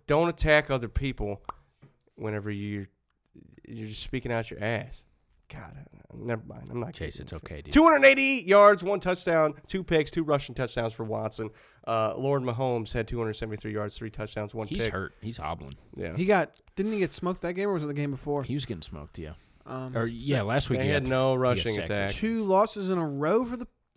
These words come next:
Speaker 3: freaking
Speaker 2: Yeah, not
Speaker 3: Chiefs.
Speaker 2: great.
Speaker 1: Losses
Speaker 3: Crazy.
Speaker 1: for them, three losses for Dallas. A
Speaker 2: But
Speaker 1: lot of teams are losing
Speaker 3: They're
Speaker 1: a lot
Speaker 3: happy
Speaker 1: of
Speaker 2: guess
Speaker 3: to,
Speaker 1: games.
Speaker 2: what?
Speaker 3: happy to stop playing the A F C South. I'll tell
Speaker 2: Guess
Speaker 3: you that.
Speaker 2: what?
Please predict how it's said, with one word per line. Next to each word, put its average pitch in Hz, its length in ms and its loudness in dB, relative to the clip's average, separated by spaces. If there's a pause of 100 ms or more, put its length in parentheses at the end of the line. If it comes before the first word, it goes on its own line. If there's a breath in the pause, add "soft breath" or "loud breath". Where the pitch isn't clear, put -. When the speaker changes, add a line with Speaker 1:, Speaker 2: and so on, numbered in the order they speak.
Speaker 3:
freaking 220 400 -6
Speaker 2:
Yeah, 202 280 2
not 226 120 2
Speaker 3:
Chiefs. 320 140 2
Speaker 2:
great. - 140 6
Speaker 1:
Losses - 160 6
Speaker 3:
Crazy. 277 200 2
Speaker 1:
for 156 120 0
them, 165 400 6
three 151 280 -2
losses 156 380 0
for 160 140 -10
Dallas. 139 460 0
A 139 40 -2
Speaker 2:
But 131 80 2
Speaker 1:
lot 185 100 -4
of 214 60 -16
teams 175 240 -4
are 107 60 -2
losing 104 320 -4
Speaker 3:
They're - 80 -4
Speaker 1:
a - 20 -2
lot - 60 2
Speaker 3:
happy - 180 0
Speaker 1:
of - 60 0
Speaker 2:
guess 160 60 0
Speaker 3:
to, 151 60 -2
Speaker 1:
games. 101 60 -2
Speaker 2:
what? 92 240 -6
Speaker 3:
happy 185 240 -4
to 151 100 -6
stop 143 260 -8
playing 143 240 -4
the 135 140 -4
A 131 120 -6
F 123 100 -12
C 131 100 -16
South. 123 320 -12
I'll - 60 -18
tell 101 140 -4
Speaker 2:
Guess 82 100 -6
Speaker 3:
you - 60 -6
that. 92 60 -4
Speaker 2:
what? 82 140 -8